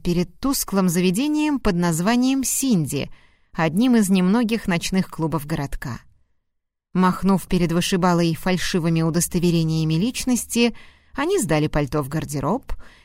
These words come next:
и с важным видом направились в бар. Благодаря смазливой мордашке Эмбер и увеличенной с помощью силикона груди Евы, им без труда удалось привлечь внимание группы парней из Чатсуорта,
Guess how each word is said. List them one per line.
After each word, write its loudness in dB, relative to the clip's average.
и -4
с -2
важным 2
видом 2
направились -2
в -8
бар. -10
Благодаря 4
смазливой 4
мордашке 0
Эмбер 0
и -2
увеличенной 2
с -4
помощью 2
силикона 0
груди -2
Евы, -2
им 4
без 2
труда 2
удалось 2
привлечь 2
внимание 4
группы 0
парней 0
из -2
Чатсуорта, -2